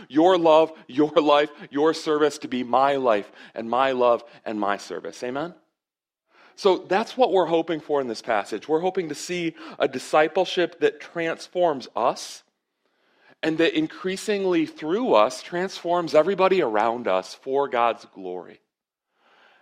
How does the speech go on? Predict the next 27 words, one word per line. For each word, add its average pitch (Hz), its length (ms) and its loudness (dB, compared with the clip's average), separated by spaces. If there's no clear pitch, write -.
And 151 340 -4
as 156 220 -2
we 175 240 -4
aspire 196 640 -2
to 165 100 -2
that, 139 360 4
I 127 100 -6
just 170 240 -10
want 208 160 0
to 156 60 0
recognize 170 760 0
and 127 140 -6
be 110 100 -2
honest 160 380 -2
about 131 220 -2
the 110 60 -16
fact 135 340 -6
that 165 120 -14
that's, 175 300 -10
that's 202 160 -8
just - 200 -12
not 175 300 0
what 220 140 2
we 208 100 -4
tend 190 280 -2
to 160 60 -8
do. 131 420 -2